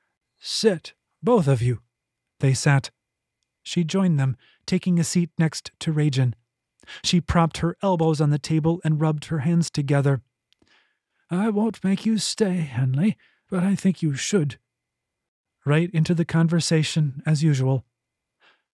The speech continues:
"I appreciate your generosity, voluptuary, but I don't want to become a novitiate.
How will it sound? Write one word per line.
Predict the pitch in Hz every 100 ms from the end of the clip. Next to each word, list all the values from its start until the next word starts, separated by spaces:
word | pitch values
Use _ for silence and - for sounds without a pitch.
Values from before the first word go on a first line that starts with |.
| _ _ _ -
"I | 185 185
appreciate | 196 180 - 220 190 175
your | 180 156
generosity, | - 160 147 170 - 131 123 _
voluptuary, | - 123 120 131 135 139 - _ _ _ _ -
but | 175
I | 175 170
don't | 196 202 -
want | 185 180
to | 160
become | 156 - 165
a | 143
novitiate. | 147 139 151 - 120